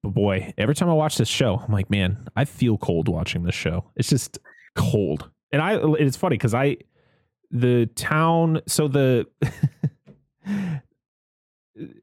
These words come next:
this town is probably not far from where I live. I don't even think this town exists, but, uh, it, it's just funny because they bring in somebody from Albany, and Albany is literally, like, an hour and a half from where I live,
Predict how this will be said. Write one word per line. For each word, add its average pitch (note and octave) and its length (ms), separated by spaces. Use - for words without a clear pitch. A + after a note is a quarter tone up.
this E3+ 240
town B3+ 280
is E3 120
probably E3+ 260
not D3 180
far C3+ 220
from A2+ 140
where G2+ 160
I A2+ 160
live. D2+ 460
I C#3+ 100
don't F#3 160
even D#3+ 140
think C#3 120
this A#2+ 120
town A#2+ 220
exists, G#2 560
but, A#2+ 420
uh, G#2 340
it, A2 60
it's G#2+ 300
just A2 160
funny G#2 240
because F#2 440
they F#2+ 280
bring G2 340
in F#2+ 120
somebody F#2+ 280
from F2+ 180
Albany, G#2+ 520
and G#2 80
Albany G2 300
is F#2+ 120
literally, F#2+ 360
like, F#2+ 180
an F#2+ 80
hour F#2+ 160
and F#2 100
a - 40
half G2 160
from G#2 140
where G2 100
I G2 80
live, A#2 380